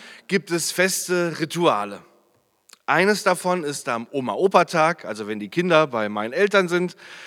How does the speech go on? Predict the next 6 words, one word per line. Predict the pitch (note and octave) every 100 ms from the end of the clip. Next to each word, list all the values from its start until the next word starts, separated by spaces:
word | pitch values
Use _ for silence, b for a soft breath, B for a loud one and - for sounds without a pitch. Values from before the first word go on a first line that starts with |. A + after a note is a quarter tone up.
| B B B _
einen | - C#3+ C#3+
Tag | D#3+ D#3+ F3
in | D3 D3
Freiburg | C#3+ - A#2+ C#3 B2+ G#2+
zu | -
verbringen. | G2+ G#2 G#2 G#2 F#2